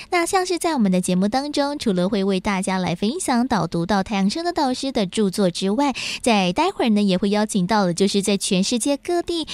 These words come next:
一同来学习超级生命密码系统的朋友们，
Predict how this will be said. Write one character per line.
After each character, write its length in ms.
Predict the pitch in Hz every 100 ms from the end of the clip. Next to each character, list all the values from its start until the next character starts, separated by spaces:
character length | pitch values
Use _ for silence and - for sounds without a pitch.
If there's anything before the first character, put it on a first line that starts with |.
| - -
一 100 | 381
同 140 | 330
来 120 | 254
学 240 | 262 233 240
习 240 | - 208
超 280 | 214 233 233
级 180 | 208 190
生 180 | 220
命 200 | 214 220
密 120 | 220 202
码 200 | 175 151
系 160 | 185
统 160 | 175 160
的 80 | 143
朋 200 | 196 311
友 120 | 403
们， 240 | 311 247